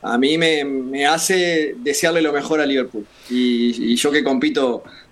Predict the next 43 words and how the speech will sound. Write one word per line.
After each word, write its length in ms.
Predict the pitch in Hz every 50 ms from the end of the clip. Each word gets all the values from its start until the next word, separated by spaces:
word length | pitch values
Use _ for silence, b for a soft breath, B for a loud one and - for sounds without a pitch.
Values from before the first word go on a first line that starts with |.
| _ -
eh, 220 | - 117 120 117 107
año 220 | 127 139 139 139 139
a 60 | 143
año 340 | 151 156 156 147 139 131 127
en 120 | 127 123
juveniles, 520 | - - 127 123 131 147 156 165 165 156
te 100 | 156 131
digo 200 | 127 139 147 139
que 160 | 131 123 120 113
tener 160 | - 123 143
las 120 | 151 143
condiciones 420 | - 131 131 131 - - 143 139 -
que 80 | -
ellos 140 | 131 131 127
tienen 260 | - 135 139 131 127
para 160 | 123 120 117
trabajar 540 | - - 117 117 113 - 147 156 160 160 160 - - _ _ _
es 200 | 139 135 - 143
un 120 | 131 123
plus. 440 | 131 143 156 160 175 175 175 - - _ _ _ _
Entonces 240 | 131 123 135 139 139
los 80 | 147 143
jugadores 220 | 143 156 156 156
cuando 140 | 147 147 143 147
llegan 120 | 151 143
a 40 | 135
primera 300 | 127 143 143 151 156 156
llegan 240 | 147 151 147 135 131
mejor 220 | 127 123 147 131
formados. 560 | - - 127 123 135 139 135 120 104 101 - - - -
Entonces 240 | - - 131 139 139
vos 80 | 139
vas 120 | 143 147 147
a 40 | 151
ver 100 | 147 147
siempre 260 | - 165 156 151 156
en 60 | 147
el 40 | 139
plantel 240 | 127 139 135 147 160
de 100 | 160 147
primera 380 | 131 127 139 147 156 160 165 147
de 80 | 139
Liverpool 420 | 143 165 185 180 175 165 139 120